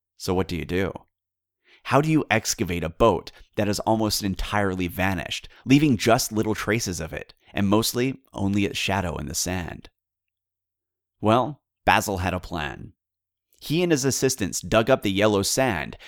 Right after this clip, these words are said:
and continued until they found patches that were bright orange. Because of the rusting of the rivets,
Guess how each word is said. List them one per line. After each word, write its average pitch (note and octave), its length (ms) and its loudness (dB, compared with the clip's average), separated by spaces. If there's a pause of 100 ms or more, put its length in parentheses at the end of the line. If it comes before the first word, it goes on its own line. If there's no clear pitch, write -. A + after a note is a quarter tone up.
(120)
and G#2+ 140 0
continued A2 680 -2
until F#2 200 -4
they G#2 120 0
found G2+ 320 -2
patches E2+ 500 -4
that - 140 -8
were F2 100 -6
bright D#2+ 380 -4
orange. D#2 640 -6 (720)
Because D3 260 2
of E3 80 0
the D3+ 80 8
rusting B2 400 4
of G2 80 0
the F#2+ 80 -2
rivets, A#2 600 -2